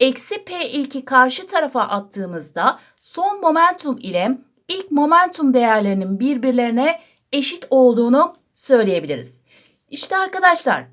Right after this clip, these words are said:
eğer sistemdeki son momentum ilk momentum değerlerine vektörel olarak eşit geliyorsa biz sistemde momentumun korunduğundan bahsedebiliriz.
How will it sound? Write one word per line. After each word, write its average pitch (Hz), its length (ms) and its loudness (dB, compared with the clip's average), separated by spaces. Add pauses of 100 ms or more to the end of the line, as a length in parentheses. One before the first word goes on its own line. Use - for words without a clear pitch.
(120)
eğer 294 320 4
sistemdeki 311 920 -2
son 339 360 0
momentum 220 720 0 (260)
ilk 381 280 -8
momentum 320 640 2
değerlerine 262 680 2
vektörel 269 580 2
olarak 262 520 2
eşit 226 420 -8
geliyorsa 285 680 -2 (320)
biz 349 220 -6
sistemde 233 840 -2 (240)
momentumun 277 720 0
korunduğundan 269 880 2 (280)
bahsedebiliriz. 190 920 -6